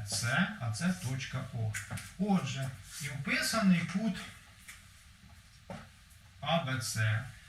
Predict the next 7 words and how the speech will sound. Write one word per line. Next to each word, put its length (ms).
і 80
центральний 760
кут 260
А 300
О 140
Ц 420
спираються 960